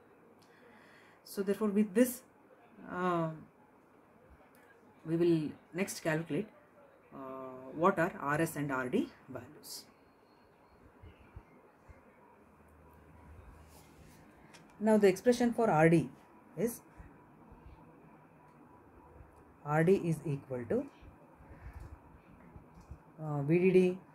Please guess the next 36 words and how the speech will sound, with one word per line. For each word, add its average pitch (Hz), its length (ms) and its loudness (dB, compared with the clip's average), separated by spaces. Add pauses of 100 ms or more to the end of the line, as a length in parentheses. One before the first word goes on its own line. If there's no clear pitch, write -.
minus 151 520 0
V 139 220 -4
D 220 160 -2 (320)
by 254 160 0 (260)
I 135 120 -4
D. 120 140 -8 (2000)
So 151 500 -4 (140)
V 147 140 -4
D 160 120 0
D 170 160 4
is 160 100 2
fifteen 156 460 0
volts 208 320 -2
minus 143 340 -2
V 139 160 -2
D 147 200 2
is 147 160 -4
ten, 147 320 -2 (960)
V 147 120 -2
D 151 140 2
is 147 140 -2
ten 139 280 2
volts. 196 300 -2 (400)
Uh, 135 140 -8
this 156 180 -4
divided 143 380 2
by, 226 140 2 (460)
it 147 60 -12
is 139 140 -2
given 165 280 4
that 208 180 2 (200)
I 139 160 0
D 151 120 4
of 147 180 0
point 143 320 -2
five 226 200 2